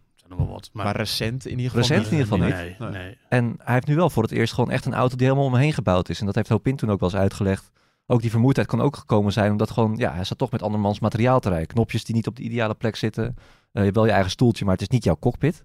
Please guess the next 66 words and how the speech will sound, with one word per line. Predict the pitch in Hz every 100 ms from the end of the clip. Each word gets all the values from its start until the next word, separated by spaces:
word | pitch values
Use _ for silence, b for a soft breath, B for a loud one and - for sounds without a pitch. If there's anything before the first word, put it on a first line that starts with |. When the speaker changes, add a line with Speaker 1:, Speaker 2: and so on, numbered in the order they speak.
| -
Speaker 1:
Nee, | 95 95
want | 92
Albon, | 113 117 101 104 101
eh, |
hij | 101
zat | 104 107 -
natuurlijk | 117 113
in |
de | 107
auto | 110 113
van |
Albon. | 117 127 123
Speaker 3:
Ja. |
Speaker 1:
Nou, | 117 98
die | 117
is |
echt | 113
een | 135
stuk | - 135
langer | 131 120
dan, | 98
Speaker 2:
Ja, | 135
die |
is | 156
Speaker 1:
eh, | 135
Speaker 2:
heel | 147
Speaker 3:
Precies, | 165 113
Speaker 2:
lang. | 107 123 110
Speaker 3:
ja. |
Speaker 1:
Ja. | 110 95
Speaker 2:
Ja. | 135 131
Speaker 3:
Dus, | 101 -
eh, | 101 95 104 b b b
nee, | 139 98
ik, | 123 -
ik, | 98 -
eh, | 95
ben | 95 98
heel | 104 110
benieuwd. | 98 -
Ik | -
kan | 120
eigenlijk | 110 104 95
niet | -
wachten | 180 -
ook. | 139
Het | 110
wordt | 117 117
een |
geweldig | - 120 139 123
verhaal, | - 107 117 90 b b b b
eh, | - 107 101
van | 95 139
dit | 120 -
Formule | 107 113
één | 165
seizoen. | 160 135 110
Hoe | 120 139
ge-, | - 135
hoe | - 139
gaat | - 123
Nick | 131 120
de | -
Vries | 131 120
het | 120
doen? | 196